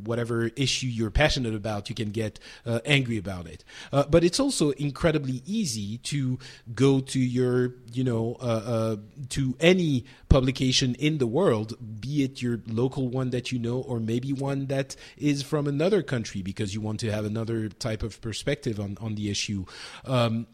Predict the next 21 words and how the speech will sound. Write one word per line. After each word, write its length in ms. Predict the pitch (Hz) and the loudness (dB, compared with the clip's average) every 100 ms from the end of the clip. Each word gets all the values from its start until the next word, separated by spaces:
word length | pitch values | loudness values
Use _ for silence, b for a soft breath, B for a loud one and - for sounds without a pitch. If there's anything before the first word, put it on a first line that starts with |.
| _ | _
and 560 | 151 139 139 139 120 95 | 4 4 4 -2 -8 0
get 140 | 160 | 4
informed 560 | 170 131 180 220 117 - | 4 2 0 0 0 -2
in 180 | 143 139 | 0 0
a 40 | |
way 320 | 127 139 170 | 2 2 0
that 240 | 170 160 - | 0 -4 -6
you 80 | |
really 260 | 156 175 196 | -6 -4 -6
couldn't 480 | 139 185 196 113 - - | -2 -2 0 -4 -10 -8
before 420 | 120 - 240 131 | -8 -2 2 2
because 600 | 92 113 131 185 135 - B B | 0 -4 0 0 0 -4 B B
you 180 | 131 131 | 2 4
only 300 | 139 139 127 | 4 2 2
had 340 | 127 123 107 | 2 0 0
those 440 | 101 117 120 123 - B B B _ 107 117 | 0 2 2 -2 -6 B B B _ -20 -12
one, 320 | 110 110 127 | -4 0 0
two, 180 | - 127 | 0 -2
three, 280 | 120 117 120 | -2 -4 -4
four, 280 | - 120 123 | -2 0 0
ten, 640 | 123 - 127 135 135 135 | -2 -2 0 2 0 -4